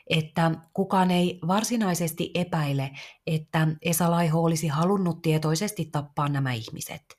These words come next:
Kuitenkin hänen katsottiin tietäneen ilmeiset riskit, suhtautuneen niihin välinpitämättömästi ja jatkaneen silti toimenpiteitään valelääkärinä.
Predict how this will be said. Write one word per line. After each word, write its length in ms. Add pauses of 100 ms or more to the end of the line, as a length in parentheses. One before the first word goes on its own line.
(1000)
Kuitenkin 480
hänen 280
katsottiin 600
tietäneen 540
ilmeiset 560
riskit, 540 (420)
suhtautuneen 760
niihin 300
välinpitämättömästi 1200 (340)
ja 160 (100)
jatkaneen 500
silti 280
toimenpiteitään 840
valelääkärinä. 920